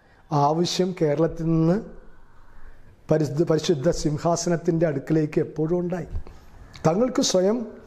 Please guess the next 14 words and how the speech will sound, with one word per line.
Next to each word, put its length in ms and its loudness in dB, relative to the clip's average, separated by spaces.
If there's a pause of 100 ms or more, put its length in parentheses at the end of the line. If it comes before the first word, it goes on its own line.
(420)
ഏ, 140 6
സ്വന്തമായിട്ട് 720 2 (200)
സ്വന്തം 480 2
റീത്തിൽ 320 2 (540)
ഒരു 100 4
മെത്രാൻ 420 0
വേണം. 240 -10 (840)
റീത്ത് 380 2 (1000)
നേരത്തെ 280 2
ക്ലാസ്സിൽ 340 2
പഠിച്ചിട്ടുണ്ട്, 500 0 (200)
നേ-, 280 2
റീത്ത് 280 4
എന്താണെന്ന്. 440 -2